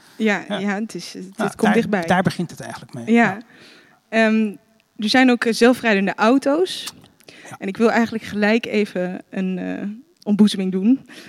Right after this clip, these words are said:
Speaker 1: Mijn favoriete personage in het boek is dus een zelfrijdende auto.
Speaker 2: Ja, ook het mijne trouwens.
Speaker 1: Ach, dank God. Eh, zijn naam is Jérôme, als ik dat goed, eh, zeg.
Speaker 2: Ja.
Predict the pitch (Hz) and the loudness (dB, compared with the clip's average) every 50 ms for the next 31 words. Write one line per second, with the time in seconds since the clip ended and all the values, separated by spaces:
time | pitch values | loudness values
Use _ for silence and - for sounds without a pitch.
0 | - _ - 196 196 196 - 233 226 208 214 220 214 202 202 - 190 185 - 196 | -18 _ -2 -2 -2 0 2 0 0 0 -2 -4 -4 -4 -2 -2 -4 -2 -2 -2
1 | 185 180 180 190 185 - 190 196 185 170 156 180 180 - - - - 190 - 190 | 0 0 0 0 -2 -4 -4 -4 -4 -4 -6 -8 -10 -10 -10 -8 -8 -8 -6 -6
2 | 175 - 190 185 165 - 196 190 180 - - 185 180 170 170 180 165 139 160 170 | -6 -4 -4 -4 -2 0 -2 -2 -2 -2 -2 -2 -2 -2 -2 -2 -4 -2 -2 -2
3 | 175 185 - 208 262 330 339 - - - - - - - _ - 165 160 170 143 | -2 0 0 0 -2 -2 -2 -6 -12 -18 -18 -20 -20 -20 _ -16 -14 -12 -12 -8
4 | 147 156 151 143 139 131 127 - - 135 127 127 - 214 - - - - - 139 | -4 -4 -4 -4 -4 -6 -10 -12 -14 -16 -8 -4 -2 -2 -2 -2 -6 -12 -12 -14
5 | - - 156 185 - 196 - 220 233 220 233 220 202 202 175 170 - - - - | -16 -16 -18 -20 -14 0 4 4 6 6 4 2 -2 -4 -4 -4 -6 -12 -18 -18
6 | - - - - - _ _ - 208 208 208 214 - 240 233 233 220 254 254 - | -18 -18 -20 -20 -20 _ _ -2 2 2 2 2 4 4 6 6 6 6 4 2
7 | 214 233 - - - - _ _ - - 208 185 202 196 180 196 220 277 370 415 | -2 -6 -6 -8 -14 -18 _ _ -8 -6 -2 0 0 2 4 4 4 4 4 2
8 | 403 247 - 269 262 262 - - - 269 262 - - 240 226 220 226 - - 208 | -2 -4 -2 -2 -2 -4 -2 -4 -4 -4 -4 -2 -2 0 0 0 0 0 -2 -2
9 | 254 330 - - 254 | -2 -2 -2 -4 -4